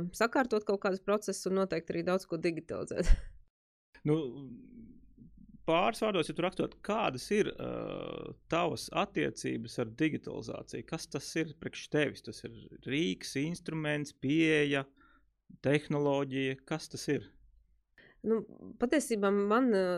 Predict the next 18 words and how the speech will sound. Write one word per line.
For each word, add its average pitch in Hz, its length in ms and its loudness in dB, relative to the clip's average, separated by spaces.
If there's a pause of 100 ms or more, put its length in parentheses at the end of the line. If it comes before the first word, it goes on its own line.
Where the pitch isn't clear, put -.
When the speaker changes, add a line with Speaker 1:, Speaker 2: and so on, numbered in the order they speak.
(100)
Speaker 1:
jāsaka, 208 520 2
es - 220 -6 (420)
tiešām 202 380 4
esmu 190 180 0
tāds 170 240 -2
digitalizācijas 180 840 0
fanāts 226 500 4
gan, 185 240 2
gan 180 220 2
darbā, 190 400 4
gan, 175 240 0
gan 175 160 2
mājās. 208 500 4
Man, 185 280 2
man 185 180 2
tiešām 202 340 2
patīk, 202 480 2
ā, 180 300 4